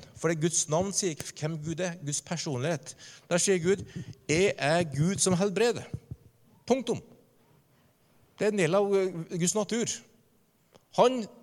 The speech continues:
helbreder. En sånn Gud kjenner du og jeg.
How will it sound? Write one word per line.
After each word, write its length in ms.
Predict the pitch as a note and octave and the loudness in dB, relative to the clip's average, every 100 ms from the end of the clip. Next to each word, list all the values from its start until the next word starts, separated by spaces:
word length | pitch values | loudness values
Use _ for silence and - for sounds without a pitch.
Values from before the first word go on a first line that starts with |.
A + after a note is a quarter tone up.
| - | 2
helbreder. 440 | A#3 A3+ C4 E3 - - - - - _ _ _ _ _ _ _ _ _ _ _ _ _ _ _ _ _ _ _ _ _ _ _ | 4 8 6 6 -2 -20 -20 -16 -16 _ _ _ _ _ _ _ _ _ _ _ _ _ _ _ _ _ _ _ _ _ _ _
En 160 | G3 F3+ | -2 2
sånn 160 | A3 F3+ | 2 0
Gud 120 | F#3+ | -2
kjenner 200 | F#3 E3+ | 0 -2
du 140 | C3+ C3 | -2 -2
og 60 | |
jeg. 100 | - | -4